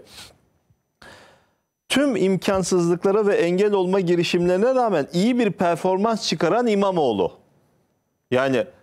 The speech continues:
siz diyorsunuz ya, "İstanbul ve Ankara'nın hali ortada. Hani buyurun ne yaptığınızı gösterin." Adamlar yok. Adam cezaevinden görmüş şeyi. İstanbul'da muazzam, bütün engelleme girişimlerine rağmen muazzam bir performans çizdiğini İmamoğlu'nun.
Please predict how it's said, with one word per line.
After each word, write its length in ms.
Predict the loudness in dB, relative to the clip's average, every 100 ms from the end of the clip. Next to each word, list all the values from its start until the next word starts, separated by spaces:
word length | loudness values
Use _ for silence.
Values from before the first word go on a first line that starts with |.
| -8
siz 300 | -2 0 2
diyorsunuz 460 | 0 0 0 0
ya, 180 | 2 2
"İstanbul 560 | 0 -2 0 0 2 2
ve 60 |
Ankara'nın 440 | 2 0 0 0 0
hali 280 | 0 2 2
ortada. 440 | 0 0 -2 0
Hani 200 | 0 0
buyurun 360 | 0 2 0 0
ne 40 |
yaptığınızı 600 | 0 -2 -2 0 0 0
gösterin." 540 | 0 -2 0 0 -2 -6 -18 _
Adamlar 460 | -2 0 0 0 0
yok. 200 | 0 0
Adam 220 | 0 0
cezaevinden 680 | 2 2 2 2 0 0 2
görmüş 440 | 0 0 -4 -4
şeyi. 360 | -2 0 0 -4 -14 _
İstanbul'da 560 | -4 0 0 0 0 0
muazzam, 640 | 2 0 0 0 0 -2
bütün 240 | -2 0
engelleme 640 | 0 2 2 2 2 2 0
girişimlerine 640 | 0 0 0 0 2 0
rağmen 320 | 0 0 0
muazzam 600 | 0 0 0 0 0 0
bir 200 | 0 -2 -6 -20 _
performans 640 | -2 -2 0 0 0 -2 -2
çizdiğini 540 | -2 0 0 0 0
İmamoğlu'nun. 680 | 0 0 0 0 -2 -6